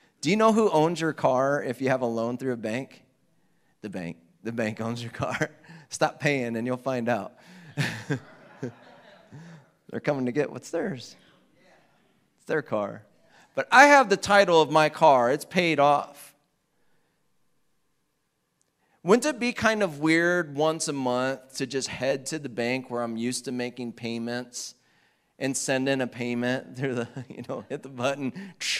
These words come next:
<laughs> "Uh, Mister McReynolds, what's this money for?" "Oh, I just wanted to keep paying on my car." "Uh, we sang in the title, right? Like, you, you paid that off." "Yeah, I know, but I just wanna keep paying."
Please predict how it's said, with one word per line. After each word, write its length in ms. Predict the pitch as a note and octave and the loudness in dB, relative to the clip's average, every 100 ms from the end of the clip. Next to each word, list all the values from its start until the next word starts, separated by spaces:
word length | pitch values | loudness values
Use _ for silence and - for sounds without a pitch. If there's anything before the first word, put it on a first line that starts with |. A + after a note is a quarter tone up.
| B2 | -6
<laughs> 100 | D3 - - _ _ - | -10 -12 -20 _ _ -4
"Uh, 120 | C3 | -4
Mister 280 | D3+ E3+ D#3 | -2 -6 -4
McReynolds, 360 | D3 E3+ C#3 | 0 0 0
what's 160 | B2+ C3 | -2 -8
this 140 | C#3 | -10
money 240 | B2+ C3+ C3 | -6 -4 -4
for?" 240 | A#2 A2 | -6 -4
"Oh, 100 | - | 2
I 120 | E3 E3 | 4 4
just 180 | G3+ | -2
wanted 180 | A3 F#3+ | -2 -4
to 60 | C3+ | -4
keep 200 | C#3 C#3 | -6 -6
paying 260 | B2+ A#2 | -6 -4
on 80 | G2+ | -6
my 140 | F#2 D#2+ | -8 -10
car." 500 | G2 F2+ E2 F2 - _ _ _ - _ _ - - _ _ _ _ _ _ _ | -6 -6 -6 -10 -20 _ _ _ -20 _ _ -20 -20 _ _ _ _ _ _ _
"Uh, 320 | C#3+ C3 C3 B2+ A#2+ | -2 0 -2 -6 -8
we 200 | A3 B3+ | -8 -8
sang 340 | - - G4+ | -6 -4 -4
in 100 | F#4 | -6
the 80 | G#3 | -6
title, 440 | - F4 F4 G#2+ | -6 -6 -6 -4
right? 280 | G#2+ C3 A#3+ B3+ | -2 -2 -4 -6
Like, 240 | D3+ C#3 | -8 -8
you, 160 | D3+ - - | -10 -10 -14
you 140 | D#3+ | -16
paid 280 | E3 F3 E3 | -6 -4 -2
that 120 | D#3+ | -2
off." 180 | D#3+ - - | -2 -4 -4
"Yeah, 260 | G#3+ G3+ G#3+ | 0 0 -2
I 80 | |
know, 200 | G#3 C3+ - - _ | -4 -6 -8 -18 _
but 80 | F3+ | 2
I 80 | F#3 | 2
just 180 | E3 | 2
wanna 160 | B2 G2+ | -2 -4
keep 180 | G#2+ - | -8 -12
paying." 460 | - F#2+ F2+ F2+ | -10 -8 -10 -12